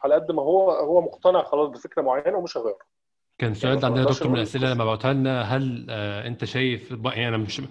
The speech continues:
Speaker 2: مش عايز أقطع سلسلة أفكارك، بس وأنت برضو مكمل، هل أنت شايف، هل ممكن نيجي نقطة وستان كرونكي يستثمر في النادي، ولا إحنا هنبقى غالبًا زي ليفربول، اللي هو المالك ما، مش بيستثمر غير لما يشوف نجاحات ساحقة، ومش هيستثمر جامد برضه يعني.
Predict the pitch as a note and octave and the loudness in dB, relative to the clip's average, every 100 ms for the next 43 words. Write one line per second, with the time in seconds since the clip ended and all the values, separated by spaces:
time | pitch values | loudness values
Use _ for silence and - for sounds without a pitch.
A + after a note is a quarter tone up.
0 | - C#3 B2 C3 C3+ D3 D3+ B2 A#2 G#2+ | -6 0 2 4 4 2 2 2 0 -2
1 | D#3 C#3 C3 G#2 D3 D3+ C3 - C3+ C#3 | -4 -2 -2 0 0 0 -2 -2 -2 0
2 | C3+ C3+ B2+ D3 D3+ C#3+ C#3+ B2+ C3+ - | -2 0 0 0 2 0 0 -2 -4 -2
3 | C#3+ C#3+ - - - _ C#3 C#3 D3 D3 | 0 -2 -6 -20 -20 _ 0 2 2 4
4 | C3+ C#3 C#3+ C#3+ D#3 - A#2 A#2 A#2+ A2+ | 2 4 4 4 2 0 0 0 -4 -8
5 | A2 C#3 B2+ C3+ C3+ B2+ A2+ - D3+ B2+ | -4 -2 0 2 2 0 0 0 0 -2
6 | A2 B2+ D3+ C3+ B2 C#3 D3+ B2 C#3+ C#3 | 0 2 4 4 2 0 0 0 -2 -2
7 | C3+ C3+ - _ _ _ _ - A#2 C3+ | -4 -4 -8 _ _ _ _ -4 2 4
8 | D3+ C3+ A#2+ C#3+ B2 A2 A2 D#3+ D#3 C#3 | 4 4 4 4 2 -2 0 2 4 4
9 | D3+ D3 D#3+ E3 D#3+ - C#3 C3 B2 B2 | 4 4 2 2 0 -4 -4 -2 -4 -4
10 | C3+ A2+ E3 F3+ F3+ F3+ F3+ D#3+ C3+ E3+ | -4 -2 0 0 0 0 0 0 0 0
11 | E3 D#3+ D3+ C#3 E3 D#3+ C#3 B2 C#3+ D3+ | 2 0 0 0 -2 -2 -2 -2 -2 -2
12 | - C#3 E3+ F3 D#3+ C#3+ C#3 C3+ C3 B2+ | -2 -2 0 0 0 -2 -4 -4 -4 -4
13 | A#2+ G#2+ A2+ G#2+ G2+ | -4 -6 -8 -8 -12